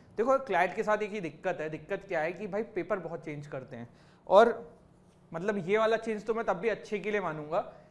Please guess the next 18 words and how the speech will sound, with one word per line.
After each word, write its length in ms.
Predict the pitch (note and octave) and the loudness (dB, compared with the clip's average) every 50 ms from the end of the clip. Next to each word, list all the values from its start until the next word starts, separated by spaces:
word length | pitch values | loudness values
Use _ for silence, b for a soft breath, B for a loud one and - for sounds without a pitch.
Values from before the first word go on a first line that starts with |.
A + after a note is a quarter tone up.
| B - | B -8
लेकिन 240 | D#3+ F3 F#3+ A#3+ A#3 | -6 -4 -2 -2 -2
इससे 180 | A3+ A3+ - A#3 | -2 0 0 2
पहले 260 | - G#3 G3 G3+ G#3+ | 2 2 2 4 2
भी 80 | A3 | 2
काफ़ी 260 | A#3 - G3+ F#3 F3+ G3 | 2 4 2 2 2 0
सारे 220 | G3 G3 G3 G3+ | -2 -2 -2 -2
changes 380 | G3 G3+ F#3 F3 F3 F#3+ F#3+ F#3+ | -2 -4 -4 -4 -4 -4 -4 -2
करते 320 | - E3+ D#3+ - F#3+ F#3 | -4 -4 -4 -2 -2 -2
रहते 220 | E3+ C#3+ C#3 D3 | -2 -2 -4 -4
हैं, 80 | F3 G3+ | -6 -4
तो 60 | A3 | -4
इनको 260 | A3+ G#3 F#3+ F#3+ A3+ | -4 -6 -4 -4 -4
ये 280 | G#3+ G#3 G3+ E3+ E3 - - - | -4 -4 -4 -6 -8 -14 -10 -6
सब 160 | G#3 F#3 F3 | -6 -6 -6
चीज़ 80 | - G#3+ | -8 -10
भी 60 | G#3+ | -8
समझना 380 | - A3 F3+ F3 F3 F3 F3 F3+ | -6 -6 -6 -6 -6 -6 -8 -8
चाहिए 400 | F3 - D#3 C#3+ D3 F#3 B | -8 -8 -8 -8 -8 -10 B